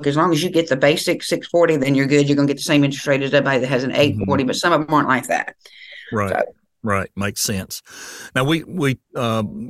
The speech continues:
Speaker 2: talked a little bit before we started, uh, the podcast that there are a lot of people in a position that have been in a home for eight or ten years. Maybe they bought an older home. They need to do some remodeling.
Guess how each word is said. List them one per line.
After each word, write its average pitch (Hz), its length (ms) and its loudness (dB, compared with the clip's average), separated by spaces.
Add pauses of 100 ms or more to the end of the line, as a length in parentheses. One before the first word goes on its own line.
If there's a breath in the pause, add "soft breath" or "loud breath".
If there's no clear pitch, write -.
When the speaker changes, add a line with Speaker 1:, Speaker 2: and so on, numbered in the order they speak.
(120)
Speaker 2:
talked 170 240 0
a 139 60 0
little 127 200 0
bit 120 180 2
before 113 300 0
we 107 120 0
started, 113 600 0
uh, 113 360 -8 (180)
the 107 140 -8
podcast 113 800 -2
that 110 260 2
there 113 400 2
are 107 340 0 (340 loud breath)
a 135 60 -2
lot 180 220 4
of - 60 -2
people 139 280 0
in 131 100 2
a 117 40 2
position 117 540 0
that 107 120 0
have 104 140 0
been 123 100 2
in 120 140 0
a 101 80 0
home 120 260 0
for 113 160 -4
eight 113 180 0
or 110 120 -2
ten 107 260 -2
years. 120 420 0
Maybe 107 280 -2
they 104 80 0
bought 101 240 0
an 101 120 -2
older 117 280 0
home. 110 400 0
They 101 160 0
need 107 380 0
to 110 100 -4
do 104 240 0
some 92 280 -4
remodeling. 110 840 0